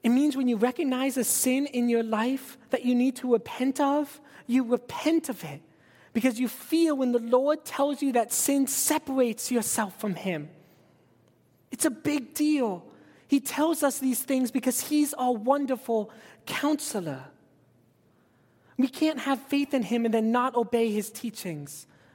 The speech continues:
We can't have faith in him only when it's convenient for us. We need to have faith in him every single step of the way and obey his teachings every single step of the way. There's a really important line in the last line of this section.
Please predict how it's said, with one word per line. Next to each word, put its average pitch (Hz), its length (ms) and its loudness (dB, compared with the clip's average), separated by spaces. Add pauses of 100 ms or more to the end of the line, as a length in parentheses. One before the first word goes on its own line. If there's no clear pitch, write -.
We 254 80 0
can't 269 240 0
have 247 140 0
faith 277 260 -2
in 240 80 2
him 226 180 2
only 254 220 0
when 226 160 0
it's 214 140 -4
convenient 233 720 0
for - 160 -8
us. 147 440 -10 (760)
We 269 80 4
need 277 100 0
to 233 60 -2
have 233 160 -2
faith 254 240 -2
in 220 80 2
him 226 180 2
every 233 220 -2
single 202 320 -4
step - 280 -12
of - 80 -20
the 156 100 -14
way 147 380 -12 (240)
and 208 100 2
obey 220 240 2
his 214 120 -4
teachings - 580 -8
every 180 200 -6
single 156 300 -6
step - 260 -16
of 143 60 -20
the 143 80 -16
way. 131 340 -18 (2250)
There's 226 140 -2
a 214 60 0
really 254 320 2
important 220 420 -2
line 196 260 0
in 185 100 -2
the 180 80 0
last 190 360 0
line 175 220 -4
of 165 80 -4
this 165 100 -2
section. 135 500 -10